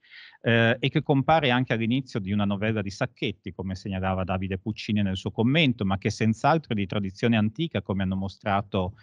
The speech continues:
gli studi di Franca Geno, Cesare Segre, Carlo Curto, anch'essi ripresi nel commento di Puccini. Ehm, va letto questo aneddoto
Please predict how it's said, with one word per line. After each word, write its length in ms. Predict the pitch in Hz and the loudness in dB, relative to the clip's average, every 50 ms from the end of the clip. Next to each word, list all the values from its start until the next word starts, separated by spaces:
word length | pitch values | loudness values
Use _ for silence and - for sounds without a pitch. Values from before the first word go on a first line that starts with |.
| - - - - _ | -20 -20 -20 -20 _
gli 140 | - 107 107 | -2 0 0
studi 320 | - - - 123 117 107 | 0 0 -2 -2 -2 0
di 100 | 101 104 | -2 -2
Franca 400 | 104 - 113 110 107 104 - 113 | -2 0 0 0 0 0 0 -2
Geno, 420 | 101 92 101 113 131 127 123 117 101 | -4 -2 -2 -2 0 0 0 -2 -2
Cesare 360 | - - 98 92 98 - 92 | -4 -4 -4 -4 -4 -6 -6
Segre, 400 | - - 120 120 120 110 101 92 | -6 -2 -2 -2 0 -2 -4 -2
Carlo 300 | - 107 95 104 101 92 | -2 -2 -2 -2 -4 -4
Curto, 680 | - _ 131 135 135 131 120 - _ - 120 123 - | -4 _ -4 -2 -2 -2 -4 -6 _ -2 -2 -2 -4
anch'essi 420 | - 98 98 - 110 107 - - 104 | -6 -10 -6 -4 -4 -6 -4 -6 -8
ripresi 400 | 92 90 - - 107 104 - 113 | -8 -8 -4 -2 -2 -2 0 0
nel 120 | 98 92 | -2 -2
commento 420 | - - 95 98 101 107 104 104 98 | 0 0 2 4 4 4 4 2 0
di 100 | 87 87 | -4 -4
Puccini. 720 | - - 110 - - - 135 120 107 101 98 110 - - - _ - - - - _ | -6 -6 -6 -6 -4 0 2 2 2 2 2 0 -2 -4 -8 _ -20 -20 -20 -20 _
Ehm, 920 | _ - 113 113 113 113 113 110 110 110 110 110 107 107 107 110 120 - - _ _ _ | _ 2 2 4 4 4 4 6 6 6 6 4 4 2 2 0 -2 -6 -10 _ _ _
va 140 | - 131 160 | 0 0 2
letto 760 | 180 170 139 135 123 - _ _ _ 170 175 185 190 - - _ _ _ | 4 4 4 2 0 -2 _ _ _ -2 -2 -2 -2 -4 -10 _ _ _
questo 240 | _ 101 90 - - | _ -10 -10 -8 -8
aneddoto 840 | 139 135 117 98 95 92 95 104 101 - - 120 131 135 120 - - | -6 -4 -4 -4 -6 -6 -6 -8 -8 -6 -4 -4 -4 -4 -8 -12 -18